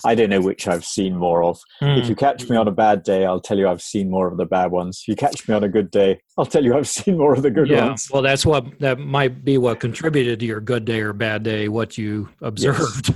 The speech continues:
Speaker 2: <laughs> right?
Speaker 1: Yes. Yeah.
Speaker 2: Yeah. You, you, you mentioned just one or two more things here, that one of the maladies that hurt a church is the lack of openness and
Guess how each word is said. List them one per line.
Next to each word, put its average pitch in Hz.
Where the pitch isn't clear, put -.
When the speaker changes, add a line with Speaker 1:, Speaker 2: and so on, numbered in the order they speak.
Speaker 2:
<laughs> 156
right? 156
Speaker 1:
Yes. -
Yeah. 80
Speaker 2:
Yeah. 131
You, 165
you, 180
you 190
mentioned 170
just 143
one 147
or 135
two 135
more 117
things 117
here, 113
that 117
one 135
of 127
the 123
maladies 123
that 117
hurt 120
a 110
church 117
is 107
the 113
lack 110
of 117
openness 117
and 110